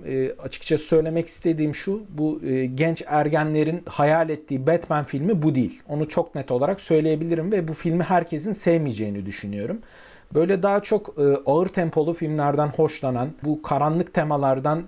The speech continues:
haz alan, işte biraz neo-noir tarzına teşne olanların bu filmden daha çok keyif alabileceğini ve belli bir yaş sınırı üzerindeki izleyicileri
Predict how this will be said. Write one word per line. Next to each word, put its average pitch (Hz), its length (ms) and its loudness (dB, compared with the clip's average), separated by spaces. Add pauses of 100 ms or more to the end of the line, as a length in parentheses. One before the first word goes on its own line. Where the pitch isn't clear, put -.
(200)
haz 156 240 0
alan, 131 360 -2 (380)
işte 156 320 -2
biraz 156 240 4
neo-noir 160 720 2 (440)
tarzına 147 680 0
teşne 160 340 0
olanların 139 680 2
bu 151 100 -4
filmden 165 420 0
daha 160 160 4
çok - 180 -8
keyif 123 260 -2
alabileceğini 123 600 -2
ve 185 180 2
belli 151 320 2
bir 170 60 4
yaş 170 160 4
sınırı 151 380 0
üzerindeki 127 540 0
izleyicileri 117 840 0